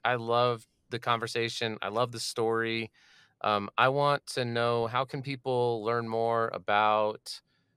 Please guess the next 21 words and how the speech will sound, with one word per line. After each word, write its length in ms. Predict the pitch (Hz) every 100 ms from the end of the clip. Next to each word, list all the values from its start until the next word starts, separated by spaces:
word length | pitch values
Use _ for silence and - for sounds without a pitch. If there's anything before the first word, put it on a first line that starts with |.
| _ -
uh, 280 | 101 95 90
Bauza? 640 | 117 127 131 127 127 123 117
Where 180 | 110 107
can 140 | 110
they 140 | 98
go 200 | 92 98
buy 260 | 82 110 120
it? 100 | 107
Obviously, 320 | 113 120 135
if 100 | 127
you're 140 | 143 143
in 100 | 135
Salt 220 | 156 160
Lake 160 | 151
City, 400 | - 160 143 143 - _ _ _ _
uh, 240 | 101 101 98
you 100 | 101
can 120 | 110
go 160 | 107 135
to 100 | 113
Harmon's. 460 | 147 139 120 131